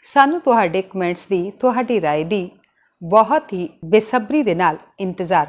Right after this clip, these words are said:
ਹੁੰਦਾ ਹੈ। ਵੀਡੀਓ ਨੂੰ ਲਾਈਕ ਜ਼ਰੂਰ ਕਰਿਆ ਕਰੋ ਤੇ ਚੈਨਲ ਨੂੰ ਸਬਸਕ੍ਰਾਈਬ ਕਰਨਾ ਨਾ ਭੁੱਲਿਓ। ਵੀਡੀਓ ਨੂੰ ਵੱਧ ਤੋਂ ਵੱਧ ਸ਼ੇਅਰ ਵੀ ਕਰਿਆ ਕਰੋ ਤੇ ਸਾਡੇ ਚੈਨਲ ਨੂੰ ਸਪੋਰਟ ਜ਼ਰੂਰ ਕਰਿਆ ਕਰੋ। ਸੋ ਜਲਦ ਹੀ ਮਿਲਦੇ ਹਾਂ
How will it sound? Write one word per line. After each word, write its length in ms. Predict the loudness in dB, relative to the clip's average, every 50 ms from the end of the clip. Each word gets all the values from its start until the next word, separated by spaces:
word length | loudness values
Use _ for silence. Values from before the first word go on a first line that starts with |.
| -4 -6
ਹੁੰਦਾ 200 | -4 -2 0 -2
ਹੈ। 240 | -2 -2 -8 _ _ _ _ _ _ _ -10
ਵੀਡੀਓ 360 | -4 -2 0 0 0 0 0
ਨੂੰ 140 | 0 0 0
ਲਾਈਕ 180 | 0 0 -2 -4
ਜ਼ਰੂਰ 200 | -4 -4 -4 -4
ਕਰਿਆ 300 | -2 -2 0 2 2 2
ਕਰੋ 320 | 0 0 -2 -2 -2 -4 -6 -12 _ _ _ _ _
ਤੇ 100 | -6 -6
ਚੈਨਲ 400 | -2 2 4 4 4 2 0 -2
ਨੂੰ 160 | -2 -2 -2 -4
ਸਬਸਕ੍ਰਾਈਬ 520 | -2 -4 -2 -4 -4 -4 -2 -2 -2 -2
ਕਰਨਾ 380 | -2 -2 -2 -2 -2 -4 -6 -6 -8 _
ਨਾ 160 | -4 -2 -2 -2
ਭੁੱਲਿਓ। 420 | -2 -4 -6 -4 -2 -2 -4 -4 -8 -18 -20 -20 -20 -20 -20 -14 _ -8
ਵੀਡੀਓ 400 | -2 0 2 2 4 4 2 2
ਨੂੰ 160 | 2 0 2
ਵੱਧ 180 | 2 2 2
ਤੋਂ 160 | 2 0 0 2
ਵੱਧ 260 | 2 2 2 0 -6 -12 -14 _ _ -12
ਸ਼ੇਅਰ 360 | -10 -4 0 0 2 2 2
ਵੀ 140 | 0 -4 -4
ਕਰਿਆ 300 | -2 -2 -2 0 0 -2
ਕਰੋ 340 | -2 0 0 0 0 -2 -6 -14 _ _ _ _ _ _ _ _
ਤੇ 80 | -4 -2
ਸਾਡੇ 360 | 2 4 4 4 4 2 -2
ਚੈਨਲ 400 | 0 2 2 2 2 0 -4 -4
ਨੂੰ 180 | -6 -8 -10 -14 -20 _ _
ਸਪੋਰਟ 380 | -6 -6 -4 -2 -2 -2 -2 -4
ਜ਼ਰੂਰ 220 | -6 -8 -8 -8
ਕਰਿਆ 280 | -6 -8 -6 -6 -6 -8
ਕਰੋ। 300 | -6 -6 -6 -6 -6 -10 -14 _ _ _ _ _ _
ਸੋ 220 | -4 0 0 0
ਜਲਦ 280 | 2 4 4 4 2 2
ਹੀ 160 | 0 0 0
ਮਿਲਦੇ 360 | 0 0 -2 -2 0 -2 -2
ਹਾਂ 220 | -2 -4 -6 -6